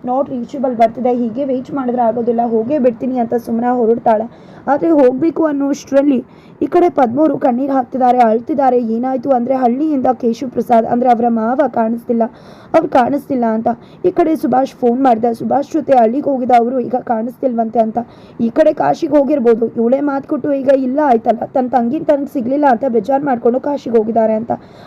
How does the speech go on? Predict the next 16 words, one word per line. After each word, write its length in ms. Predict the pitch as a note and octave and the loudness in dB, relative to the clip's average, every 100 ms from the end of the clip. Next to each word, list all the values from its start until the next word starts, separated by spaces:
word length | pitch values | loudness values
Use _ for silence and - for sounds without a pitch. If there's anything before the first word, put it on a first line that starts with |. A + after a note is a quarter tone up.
| - | -2
ಆದ್ರೆ 260 | E4+ F#4 F#4 | 2 6 4
ಇಲ್ಲಿ 200 | D4+ D#4+ | 4 0
ಸುಮ್ನಾಗ್ 360 | D4+ C4+ D4+ | -2 0 0
ಮಾತ್ರ 220 | C#4 A#3+ | 0 0
ತುಂಬಾನೇ 340 | B3+ B3 A#3+ B3 | 0 -2 -4 0
ಒಪ್ಸಿದೆ, 420 | B3+ A3+ C4 A#3+ | -2 -2 -2 0
"ಮಾವ 240 | A#3+ A3+ B3+ | 2 2 2
ಖಂಡಿತ 360 | C4 A#3+ B3 C#4 | 0 -2 0 0
ಆ 40 | |
ರೀತಿ 220 | A#3+ A3+ | 0 0
ಮಾಡೋದಕ್ಕೆ 480 | B3 A#3 A3+ A3+ A#3+ | -2 0 2 2 -2
ಸಾಧ್ಯನೇ 580 | A#3 B3 G#3+ A3+ C4 A#3 | -2 0 -2 2 2 2
ಇಲ್ಲ, 140 | A3+ A3+ - - - - | -2 -4 -8 -20 -14 -2
ನಾನ್ 240 | C#4 D#4 | 0 2
ಮಾತ್ 200 | D#4+ A#3 | 2 0
ಕೊಡ್ತೀನಿ, 380 | - A3+ A#3+ A#3 | 0 -2 -2 -4